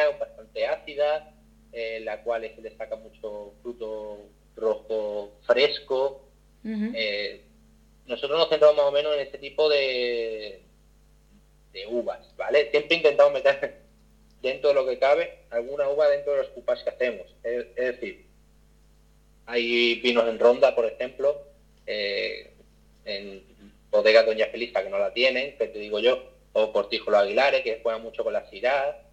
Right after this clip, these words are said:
Speaker 1: eh, y la Merlot,
Speaker 2: Ajá.
Speaker 1: pero sí que hay muchísimas bodegas, eh, como, o por ejemplo en la Sartía tenemos viñedos verticales que sí juegan mucho con la Romé, ¿vale? Y con la Pedro Ximénez y con la Moscatel de Alejandría.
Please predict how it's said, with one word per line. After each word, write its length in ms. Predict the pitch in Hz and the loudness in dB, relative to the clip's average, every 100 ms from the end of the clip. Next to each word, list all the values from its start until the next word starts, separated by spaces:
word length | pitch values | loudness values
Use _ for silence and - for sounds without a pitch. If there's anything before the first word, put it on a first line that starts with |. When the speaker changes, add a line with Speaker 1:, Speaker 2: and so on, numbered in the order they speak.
| _ 113 | _ -10
Speaker 1:
eh, 140 | 113 | -8
y 60 | 107 | -6
la 120 | 107 | -6
Merlot, 600 | 104 107 139 147 147 - | -6 0 2 4 0 -8
Speaker 2:
Ajá. 360 | 208 202 214 277 _ _ _ _ _ _ _ - | -12 -10 -12 -14 _ _ _ _ _ _ _ -6
Speaker 1:
pero 380 | 123 117 117 110 | -2 0 -2 -4
sí 140 | 123 | -4
que 80 | 131 | -6
hay 60 | 135 | -6
muchísimas 460 | 127 127 135 123 | -12 -16 -8 -6
bodegas, 540 | 123 120 135 135 151 143 | -4 -2 2 4 6 4
eh, 120 | 117 | 2
como, 500 | - 110 110 107 104 | -4 -10 -8 -8 -8
o 260 | 113 120 113 | -2 -2 -2
por 100 | 120 | -6
ejemplo 200 | 117 117 | -8 -6
en 60 | 110 | -4
la 120 | 104 | -2
Sartía 320 | 107 - 120 | -4 -4 -4
tenemos 240 | 117 113 110 | -4 -8 -6
viñedos 220 | 110 110 | -4 -2
verticales 480 | 107 113 117 120 123 | -4 -2 -2 0 -2
que 100 | 120 | -6
sí 120 | 123 | 2
juegan 200 | 120 113 | 4 4
mucho 200 | 113 113 | 2 -2
con 80 | 113 | 2
la 100 | 107 | 2
Romé, 340 | 101 104 123 - _ _ _ _ _ _ _ - | 2 -2 -4 -6 _ _ _ _ _ _ _ 4
¿vale? 240 | 110 143 - | 6 6 4
Y 60 | |
con 140 | 139 131 | 4 6
la 160 | 120 | 4
Pedro 240 | 120 120 120 | 4 2 -2
Ximénez 680 | - 110 147 151 156 165 - | -10 -4 -2 0 0 -2 -8
y 60 | 123 | -6
con 140 | 117 | -4
la 80 | 107 | -4
Moscatel 420 | 110 - 107 107 | -6 -4 -4 -4
de 60 | 110 | -4
Alejandría. 640 | 107 107 107 135 139 | -4 -6 -8 -2 0